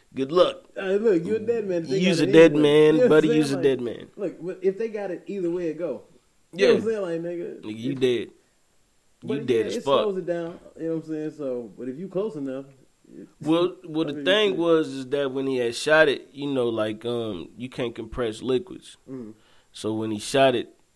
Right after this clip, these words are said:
Speaker 1: that shit expanded and came back, but it went through the whole pool like that. So the
Speaker 2: Mm-hmm.
Speaker 1: whole time he's shaking in the <laughs> water like that. So he couldn't get that motherfucker back up to get another shot.
Speaker 2: Yeah.
Speaker 1: Yeah, so it was a wrap.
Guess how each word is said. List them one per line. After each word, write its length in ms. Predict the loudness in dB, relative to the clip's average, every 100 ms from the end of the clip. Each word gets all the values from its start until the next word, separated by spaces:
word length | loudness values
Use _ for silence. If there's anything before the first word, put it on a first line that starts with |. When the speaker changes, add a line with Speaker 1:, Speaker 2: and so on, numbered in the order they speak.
| _ -8
Speaker 1:
that 160 | -8
shit 260 | -4 -2 -2
expanded 680 | -2 -8 -2 2 2 -2 -6
and 140 | -6
came 300 | -4 -6 -4
back, 260 | 0 2 0
but 100 | -2
it 160 | -2 -2 -8 _
went 280 | -6 -4 -4
through 100 | -6
the 120 | -8 -8
whole 480 | -6 0 4 4
pool 360 | 6 6 6 6
like 240 | 4 0 -2
that. 220 | -4 -4 -12 -20 -10
So 160 | -4
the 80 | -2
Speaker 2:
Mm-hmm. 40 | 0
Speaker 1:
whole 160 | 0
time 380 | 0 0 0 -2
he's 140 | -6 -6
shaking 400 | -2 -2 -2 -4
in 80 | 0
the 60 |
<laughs> 80 | 0
water 280 | 2 6 6
like 280 | 6 2 2
that. 420 | 6 6 8 6
So 140 | 6 6
he 160 | 6
couldn't 340 | 6 4 4 4
get 180 | 2 2
that 160 | 0
motherfucker 420 | 2 0 -2 -6
back 240 | -2 -2 0
up 140 | -2
to 60 | -2
get 160 | -2 0
another 280 | 0 -2
shot. 320 | 0 2 2 0 -6
Speaker 2:
Yeah. 240 | -6 -6 -10 -20 _
Speaker 1:
Yeah, 280 | 0 2 2
so 140 | 0
it 40 | -4
was 100 | -4
a 20 |
wrap. 240 | -4 -6